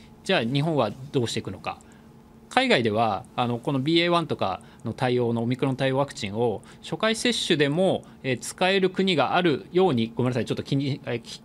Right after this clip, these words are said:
記憶してるんですけども、だからこう、えーと、その辺の知見がうまく溜まってくれば、データが溜まってくれば、国内でも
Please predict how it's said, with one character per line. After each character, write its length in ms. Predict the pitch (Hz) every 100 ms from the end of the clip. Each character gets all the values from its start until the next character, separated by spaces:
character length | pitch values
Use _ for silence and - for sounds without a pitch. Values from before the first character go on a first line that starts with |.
| -
記 100 | -
憶 180 | 151 151
し 80 | -
て 80 | 147
る 120 | 127
ん 40 |
で 80 | 98
す 60 | -
け 80 |
ど 120 | 98 113
も、 220 | 123 95 - - - -
だ 0 |
か 60 |
ら 80 | 190
こ 220 | 190 196 160
う、 20 |
え 60 |
ー 40 | 156
と、 100 | 170
そ 140 | 156
の 80 | 214
辺 100 | 220
の 80 | 214
知 140 | -
見 180 | - 247
が 140 | 240 247
う 60 |
ま 80 | 247
く 120 | 233
溜 160 | 175 190
ま 100 | 214
っ 40 | 226
て 220 | - 233
く 140 | 269
れ 160 | 262 185
ば、 240 | 208 139
デ 180 | 139 202
ー 40 |
タ 100 | 220
が 100 | 220
溜 120 | 214 220
ま 80 | 233
っ 40 |
て 120 | 247
く 60 | 262
れ 40 |
ば、 140 | 226 -
国 240 | 151 185
内 140 | 175
で 60 | 120
も 280 | 127 120